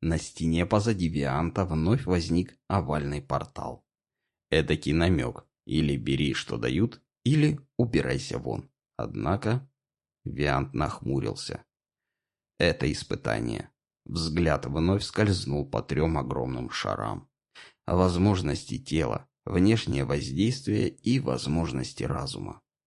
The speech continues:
Любой из них сам по себе является величайшим даром. Виант напрягся, словно опять превратился в крысу, перед которой вдруг возник голодный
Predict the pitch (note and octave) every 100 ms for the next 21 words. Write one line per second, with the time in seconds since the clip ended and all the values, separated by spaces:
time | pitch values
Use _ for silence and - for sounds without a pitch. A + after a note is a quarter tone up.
0 | - D#2 E2+ F2 G2 F#2 F#2 G2 F2+ -
1 | F2+ F2+ A1 - A#1+ C#2+ C2+ A#1+ B1+ B1+
2 | - G1+ A1 B1 - F#2 F#2+ - B1 -
3 | - - G#1+ G1+ G1+ - _ _ - -
4 | - - _ _ B1 D2 E2 C#2+ A1 B1+
5 | - C2+ C2 - - _ - - C#2+ A#1+
6 | A1+ G#1+ - C2+ - - G2 D#2 - A#1
7 | - - - - D#2 C#2+ - - - -
8 | E2 B1 - A#1+ F#2 F#2+ E2+ B1+ - -
9 | D2+ D2 D2+ F#2 - A#1+ G1+ D#2 F2 G2+
10 | G2